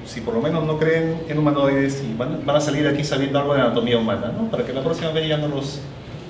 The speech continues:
no los engañen. Entonces, una práctica antigua, una práctica común durante la época prehispánica, era la de darle nueva forma al cráneo. Esto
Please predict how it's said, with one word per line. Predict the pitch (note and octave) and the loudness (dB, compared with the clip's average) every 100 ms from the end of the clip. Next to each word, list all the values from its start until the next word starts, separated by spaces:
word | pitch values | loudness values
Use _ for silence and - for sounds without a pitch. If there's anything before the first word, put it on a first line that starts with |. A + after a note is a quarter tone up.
| - | -8
no | C3+ | -6
los | - | -4
engañen. | A2 G2+ G2 G2 - A#3 - C4+ - - - - - | -2 -2 -4 0 2 4 2 0 0 -2 -2 -4 -6
Entonces, | - E3 F3+ F3+ - - - - - - - - - - - - - - - - - - - - - - - - - - - | -2 0 0 -2 -6 -10 -14 -16 -16 -12 -12 -12 -14 -14 -16 -16 -16 -16 -16 -16 -18 -18 -18 -18 -18 -18 -18 -18 -18 -16 -6
una | G#3+ B3+ B3+ | 0 2 4
práctica | A3+ A3+ A3+ B3 - - | 2 4 2 2 0 -2
antigua, | B2 A#2 F3+ F#3 D#3+ F3 - | -4 -2 0 2 4 2 2
una | D3+ B2+ | 0 0
práctica | C3+ C3+ C3 C#3 B2 - - | -2 -2 -4 -2 -2 -4 -6
común | A#2+ A2+ C#3+ D#3 D3+ - - | -4 0 2 4 2 2 -2
durante | A#2 A2 G#2+ | -2 -2 0
la | G#2+ | -2
época | A2+ - A#2+ G#2 - - - - | -4 -2 -2 -2 -6 -12 -14 -12
prehispánica, | - C#3+ B2+ - A#2+ A#2 A2+ D3+ - - - D3 | -4 -2 -2 0 0 0 -2 -6 -8 -12 -10 -8
era | C3+ C3+ | -2 0
la | C3+ | 2
de | A#2 - - B2+ | 2 0 -4 2
darle | D#3 D3+ D3 | 4 4 2
nueva | C3 E3+ E3 D3+ | 2 4 4 4
forma | E3+ E3 D#3 E3+ - | 4 4 2 0 -2
al | A2+ | -4
cráneo. | C3+ C3+ A#2 - - - - - - - - | 2 2 2 -2 -8 -10 -12 -14 -16 -16 -8
Esto | F#3 G3 G3 | -2 -2 0